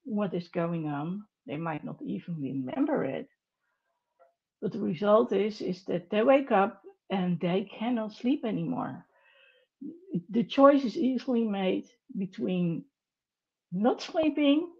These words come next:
and having to sleep, waking up completely dis-, distressed and in panic. Well, no one wants to wake up in panic. And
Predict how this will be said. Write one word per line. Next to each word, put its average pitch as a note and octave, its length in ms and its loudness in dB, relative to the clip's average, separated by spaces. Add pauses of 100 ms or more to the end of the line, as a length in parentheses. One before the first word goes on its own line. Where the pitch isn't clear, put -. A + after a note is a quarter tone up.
(140)
and F3+ 480 -2 (100)
having A3 360 -4
to A3 100 -8
sleep, A#3 360 0 (280)
waking F#3+ 580 0
up - 300 -2
completely F3 500 -8
dis-, E3 180 -8 (600)
distressed D#3 400 -2 (400)
and F3+ 100 -4
in F3 140 -8 (100)
panic. - 280 -10 (880)
Well, F3 380 0 (1040)
no G#3 240 8
one G#3+ 200 4
wants F#3 280 -2
to - 140 -8 (160)
wake F#3+ 300 0
up G3 160 -6
in F3+ 100 -4
panic. F3+ 500 -4 (640)
And F3+ 320 0